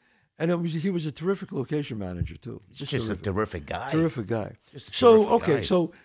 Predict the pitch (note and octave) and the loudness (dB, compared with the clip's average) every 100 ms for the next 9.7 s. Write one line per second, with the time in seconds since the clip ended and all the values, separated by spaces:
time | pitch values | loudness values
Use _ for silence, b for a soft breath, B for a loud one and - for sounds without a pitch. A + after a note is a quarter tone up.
0 | b - A3+ C4+ B3+ - A3+ A3+ - A#3 | b 2 6 6 4 2 4 4 4 0
1 | - G#3 E3 F3+ F3 E3+ E3 C3+ A2+ G#2 | 0 -2 0 2 4 4 0 -4 -2 8
2 | C#4+ C4 C3+ G2 D#3 D#3+ E3+ F3 F3 - | 10 10 6 0 -2 2 2 4 2 2
3 | D#3 B2+ - D#3 D3+ - G#2+ A#2 A2+ - | 0 0 0 0 0 -4 -8 -10 -12 -20
4 | G2+ _ _ _ _ - D#3 D#3+ F#3 F#3+ | -20 _ _ _ _ -2 0 2 4 4
5 | E3 F3 D#3+ D3+ D3+ C#3 C#3+ C3 - _ | 4 2 2 2 0 0 0 -2 -10 _
6 | _ _ _ _ b b G#3 G3 _ _ | _ _ _ _ b b 0 0 _ _
7 | _ - - D#2 - - G#3 D4 B3+ G#3+ | _ -20 -18 -16 -8 -4 0 0 -2 -6
8 | A3 G#3 G3+ F#3 D#3+ - E3 C#3+ B2+ E3 | -2 0 0 0 0 2 2 2 0 2
9 | C#4 D#4+ D4 F3 G#3+ F#3+ D#3+ | 4 6 4 8 10 10 6